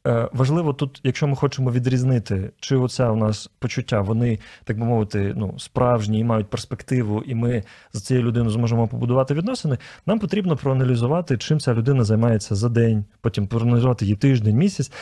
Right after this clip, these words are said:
і ви дуже чітко і безжально побачите реальні пріоритети цього, цього чоловіка. Це так само справедливо для жінок. Якщо хочете як чоловік розібратися, ну, що з-, у вас за дівчина, да, тобто що вас чекає після весілля,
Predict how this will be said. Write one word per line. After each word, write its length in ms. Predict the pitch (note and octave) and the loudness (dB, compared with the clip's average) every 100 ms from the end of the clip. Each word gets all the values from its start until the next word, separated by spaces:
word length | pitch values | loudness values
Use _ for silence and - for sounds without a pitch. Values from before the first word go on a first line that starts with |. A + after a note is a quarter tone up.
| - - - | -18 -14 -2
і 80 | D3+ | 0
ви 160 | F#3+ | 2
дуже 300 | D3+ D#3 C3+ | 2 2 0
чітко 460 | B2+ - G#3+ - D3 | 0 0 0 -2 -2
і 60 | C3 | 0
безжально 580 | A#2 A2 A#2+ D#3+ D#3+ C3 | 2 2 2 2 0 0
побачите 460 | A2+ C3 C3 - | 0 0 0 0
реальні 260 | A2 B2 A#2 | 2 2 2
пріоритети 520 | A2 G2+ G2+ B2 G#2+ | 2 2 2 0 -2
цього, 320 | F#2+ G#2+ G#2 | -2 -2 -2
цього 240 | - A2 G#2 | 0 0 0
чоловіка. 440 | G#2+ G2 F#2+ - - - | 0 0 -2 -6 -16 -20
Це 140 | - F3+ | -4 -2
так 180 | D3 - | 0 0
само 300 | D3 C3+ - | 0 0 -2
справедливо 440 | - A#2 A2 B2 | -4 0 2 2
для 160 | G2 G#2 | 2 2
жінок. 280 | F#2+ G2 F2 | 0 0 -2
Якщо 200 | G#2 B2+ | -2 -2
хочете 280 | B2 A#2+ A#2+ | 0 0 -2
як 80 | G#2+ | -2
чоловік 340 | B2+ A#2 A2+ | 0 0 2
розібратися, 600 | A2 G#2+ A2+ G#2+ G#2 G#2 - - - - | 0 0 0 0 -4 -6 -10 -16 -8 -2
ну, 180 | G#2+ - | -2 -2
що 200 | - A#2+ | -2 0
з-, 120 | G#2 | 0
у 100 | C3 | 0
вас 160 | A2+ G#2 | 2 2
за 180 | G2+ | 0
дівчина, 400 | A#2+ G#3 - C3+ | 0 0 0 0
да, 180 | A2 D3+ | 2 2
тобто 240 | C3 G2 A2 | 0 -4 -4
що 140 | A#2+ | -2
вас 120 | G#2+ | -2
чекає 420 | - - A2 G#2 | -4 -2 0 2
після 380 | G2+ A2 - G#2 - - - | 0 -2 -2 -4 -6 -16 -4
весілля, 440 | B2+ C3+ B3+ A3 | -2 0 0 -2